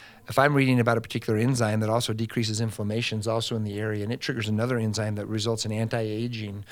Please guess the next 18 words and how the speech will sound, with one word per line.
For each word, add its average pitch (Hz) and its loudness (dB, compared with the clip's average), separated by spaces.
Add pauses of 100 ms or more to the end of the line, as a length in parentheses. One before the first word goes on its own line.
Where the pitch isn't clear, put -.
(200)
and 110 -2
longevity, 107 -2 (380)
and 113 0
that 143 0
triggers 120 0
something 113 -2 (260)
that, 113 -2
uh, 110 0
basically 113 -2
is 107 -4
affected 110 -2
by 107 -2
the 104 -6
testicles 113 -2
and 104 -4
the 107 -2
adrenals 110 2
and 107 -4